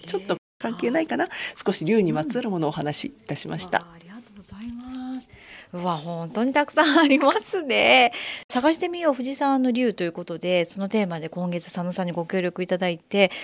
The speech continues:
Speaker 1: お話伺ってきたんですけれども、これ、きっ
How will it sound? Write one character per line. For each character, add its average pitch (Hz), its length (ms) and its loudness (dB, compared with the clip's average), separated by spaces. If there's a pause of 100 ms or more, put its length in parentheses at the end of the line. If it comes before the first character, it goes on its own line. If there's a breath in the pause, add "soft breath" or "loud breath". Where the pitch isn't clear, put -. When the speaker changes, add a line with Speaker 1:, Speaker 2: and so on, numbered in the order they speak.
(140 loud breath)
Speaker 1:
お - 60 -14
話 190 280 -2
伺 202 240 0
っ 226 40 2
て 226 140 0
き - 60 -8
た 233 140 2
ん 208 40 0
で 185 100 -4
す - 100 -10
け 175 80 -8
れ 165 140 -6
ど 156 100 -10
も、 185 360 2 (340 loud breath)
こ 170 100 -6
れ、 185 480 2
き - 120 -10
っ - 20 -20